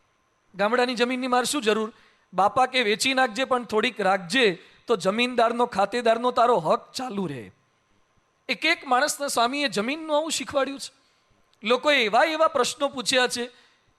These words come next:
એક ભાઈએ બાપાને લેટરમાં લખ્યું, "બાપા, સ્કૂટર લેવું તો કયું લેવું? બજાજ કબ લેવું કે સુપર લેવું?"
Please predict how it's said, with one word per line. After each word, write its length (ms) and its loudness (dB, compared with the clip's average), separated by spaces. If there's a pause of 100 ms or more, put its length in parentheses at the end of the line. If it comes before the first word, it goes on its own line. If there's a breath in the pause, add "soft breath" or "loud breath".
(240)
એક 160 -10
ભાઈએ 220 2
બાપાને 400 0
લેટરમાં 420 -2
લખ્યું, 300 -4
"બાપા, 220 2
સ્કૂટર 400 -2
લેવું 280 -2
તો 160 -2
કયું 180 0
લેવું? 320 -8 (1000)
બજાજ 440 0
કબ 180 4
લેવું 240 0
કે 100 -8
સુપર 300 0
લેવું?" 340 -8